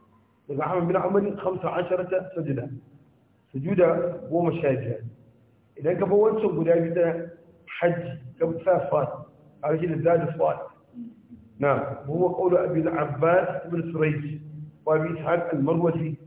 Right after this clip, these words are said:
من أصحاب الشافعي رضي الله عنهم. وعن مالك روايتان، شو مالك أقول رواية بين وجنة. إحداهما كالشافعي، كما أن الإمام الشافعي صاد ليس من عزائم،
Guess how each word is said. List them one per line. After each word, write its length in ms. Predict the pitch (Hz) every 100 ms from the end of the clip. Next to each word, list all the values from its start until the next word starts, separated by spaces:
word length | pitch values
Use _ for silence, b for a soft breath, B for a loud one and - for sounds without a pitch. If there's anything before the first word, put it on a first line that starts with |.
| -
من 80 | 151
أصحاب 360 | 151 - 160 160
الشافعي 600 | 156 143 139 131 170 - - - _ _ -
رضي 220 | 160 151
الله 280 | 139 135 127
عنهم. 320 | 135 123 - - - - _ _ 143
وعن 220 | 156 208
مالك 340 | 214 214 180 170
روايتان، 800 | 156 156 151 175 170 165 165 - - - - -
شو 180 | 180
مالك 260 | 202 220 214
أقول 240 | - 196 175
رواية 240 | 175 165
بين 300 | 165 165 143
وجنة. 280 | 135 143 139 - - - - _ _
إحداهما 480 | - - 185 202 180
كالشافعي، 720 | 175 151 - 151 135 135 165 - - - - -
كما 140 | 151
أن 40 | 175
الإمام 380 | 196 - 170
الشافعي 520 | 165 160 139 - 139 143 -
صاد 260 | 180 160 135 - - - - _ _ _ _ _ _ _ _ _ 156
ليس 140 | 151
من 240 | 170 175
عزائم، 560 | 170 127 - 175 - 175